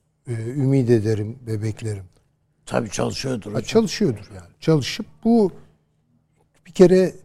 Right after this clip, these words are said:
Speaker 1: e, Mısır, e, Yunanistan arasındaki ilişkileri mümkün mertebe, e, yumuşatacak bir şeyler bulmamız lazım. Yani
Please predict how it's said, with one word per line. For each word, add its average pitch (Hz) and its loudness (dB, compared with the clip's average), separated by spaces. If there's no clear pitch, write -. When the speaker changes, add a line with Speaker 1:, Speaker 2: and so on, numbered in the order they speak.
Speaker 1:
e, 160 0
Mısır, 165 0
e, 110 -4
Yunanistan 139 4
arasındaki 110 -2
ilişkileri 120 -2
mümkün 151 2
mertebe, 143 0
e, 131 -6
yumuşatacak 110 0
bir - -14
şeyler 120 -4
bulmamız 101 -6
lazım. 92 -20
Yani 127 2